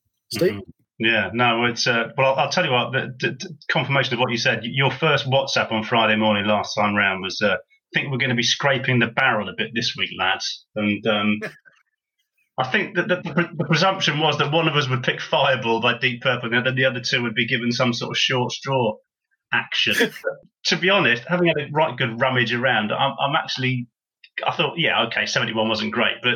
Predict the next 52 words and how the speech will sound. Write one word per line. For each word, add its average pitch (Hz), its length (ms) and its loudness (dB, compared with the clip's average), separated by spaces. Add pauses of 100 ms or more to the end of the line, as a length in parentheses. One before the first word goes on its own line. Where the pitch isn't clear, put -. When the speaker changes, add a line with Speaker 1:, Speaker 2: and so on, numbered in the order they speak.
Speaker 2:
I'm 139 100 2
looking 143 220 -2
forward 131 180 -2
to 123 40 -2
going 127 200 0
back 135 120 2
to - 80 -6
those 110 200 0
early 107 160 2
seventies 101 380 -2
years. 104 120 0
There's 117 140 0
some 120 120 2
really 120 180 4
interesting 110 320 -4
stuff." - 260 -4 (220)
So 135 120 0
you've 180 280 2
chosen 123 500 2
some, 117 420 2 (160)
you 139 120 0
know, 104 160 2 (160)
a 113 40 -4
bit, - 220 -6
a - 40 -8
bit 120 140 0
of 120 60 0
London 113 540 4
kind 107 160 2
of - 100 -10
prog 110 280 0
rock. 110 220 0 (540)
I 120 60 2
know 127 200 4
what 117 180 2 (300)
Mu-, 147 400 0
uh, 123 160 2
Richard's 135 320 0
chosen, 113 400 2
which 110 140 -2
is 107 80 -4
quite 110 280 0
proggy, 104 260 0
and, 107 140 0
and 110 240 0 (280)
I 143 120 2
went 135 260 0
first 131 400 2
in 117 80 2
the 117 80 2
selection - 460 -2
process. - 640 -2